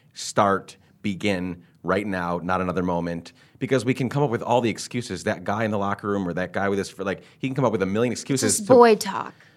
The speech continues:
Speaker 1: Right. Yeah, we have a g- <laughs>
Speaker 2: Yeah.
Speaker 1: all the way from the top, right? We have
Speaker 2: Yeah.
Speaker 1: that where it was like, "Oh, it's okay because it was locker room talk," instead of, like, "No,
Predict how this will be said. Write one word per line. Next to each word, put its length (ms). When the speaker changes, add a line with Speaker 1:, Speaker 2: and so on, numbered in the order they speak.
Speaker 1:
Right. 340
Yeah, 260
we 120
have 360
a 120
g- 120
<laughs> 260
Speaker 2:
Yeah. 260
Speaker 1:
all 140
the 60
way 120
from 180
the 80
top, 360
right? 240
We 100
have 160
Speaker 2:
Yeah. 160
Speaker 1:
that 220
where 100
it 40
was 140
like, 180
"Oh, 260
it's 320
okay 320
because 240
it 20
was 160
locker 300
room 180
talk," 260
instead 260
of, 100
like, 200
"No, 440